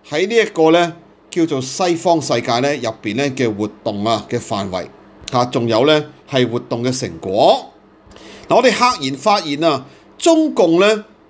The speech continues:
今天喺外國啊嘅所有活動呢個成果可以用呢非常之豐碩嚟形容㗎下。不過唔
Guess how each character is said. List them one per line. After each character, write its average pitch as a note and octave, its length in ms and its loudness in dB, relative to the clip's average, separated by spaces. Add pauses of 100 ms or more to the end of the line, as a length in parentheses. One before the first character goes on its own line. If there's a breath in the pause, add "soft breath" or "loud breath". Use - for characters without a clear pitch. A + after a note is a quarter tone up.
(160)
今 C#4+ 260 0
天 C4 300 0
喺 B3 200 -2 (200)
外 F3 160 6
國 F#3+ 200 2
啊 F3 180 2
嘅 F#3+ 120 -4
所 D#3 300 0
有 G#3 100 4
活 D3 140 -4
動 C#3 260 -4
呢 F3+ 220 2 (380)
個 F#3+ 120 -2
成 F2+ 360 -6
果 G#2+ 400 -2
可 F#3+ 100 2
以 G3+ 80 2
用 C3 180 0
呢 E3 220 2 (240 loud breath)
非 A#3 340 2
常 G3 280 -2
之 F#3+ 120 -4
豐 G3+ 320 -2
碩 B2+ 220 -6
嚟 G#2+ 160 -6
形 A2 220 -6
容 A2 200 -6
㗎 D3 300 2 (340)
下。 C#3+ 180 -2
不 A3+ 100 0
過 G3 400 2 (400)
唔 C3+ 60 -14